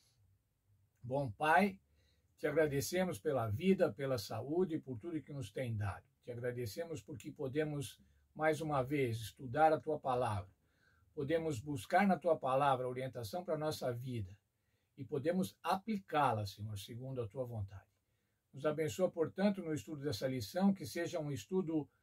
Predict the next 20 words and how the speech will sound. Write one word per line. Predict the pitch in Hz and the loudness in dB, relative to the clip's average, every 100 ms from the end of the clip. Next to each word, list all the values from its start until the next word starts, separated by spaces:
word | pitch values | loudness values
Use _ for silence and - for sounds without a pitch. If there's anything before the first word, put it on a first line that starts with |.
| _ _ _ _ _ _ _ | _ _ _ _ _ _ _
adequado, | - 170 156 170 175 165 120 113 | -2 0 0 6 8 8 6 -2
profundo, | - - - 233 185 127 117 | -6 -8 -2 4 4 2 -2
um | 151 | -6
estudo | 175 - 220 185 160 - | -8 -4 -2 -2 -4 -8
feliz | - - 190 196 185 110 | -6 2 6 8 8 6
para | - 123 | -4 -2
cada | 180 202 160 | 2 2 2
um | 151 196 | 4 4
de | 165 | 4
nós, | 139 139 156 170 - _ - | 2 2 4 2 -4 _ -4
é | 151 | -2
o | |
que | 147 - | -2 -8
te | - 104 | -20 -4
peço | 156 180 180 147 | 2 2 0 -6
em | |
nome | 131 143 165 135 | -4 0 0 -2
de | 123 170 | -6 -8
Jesus. | 160 123 113 127 - - _ - | -6 -6 -8 -10 -14 -20 _ -14
Amém. | 113 104 - | -8 -8 -8